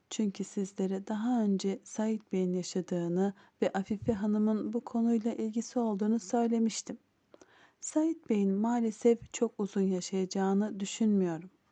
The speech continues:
Afife Hanım yaptıklarının ortaya çıkmasına engel olduğunu düşünüyor. Ancak Hira Sait Bey'le konuşmuştu. Hira Sait Bey'in anlattıklarını Orhun'a da söyledi. Bu nedenle Orhun babasının gidişine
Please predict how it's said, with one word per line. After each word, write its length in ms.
Afife 420
Hanım 360
yaptıklarının 720
ortaya 540
çıkmasına 720
engel 360
olduğunu 500
düşünüyor. 420
Ancak 540
Hira 360
Sait 440
Bey'le 240
konuşmuştu. 760
Hira 220
Sait 420
Bey'in 280
anlattıklarını 920
Orhun'a 480
da 120
söyledi. 600
Bu 100
nedenle 640
Orhun 480
babasının 580
gidişine 500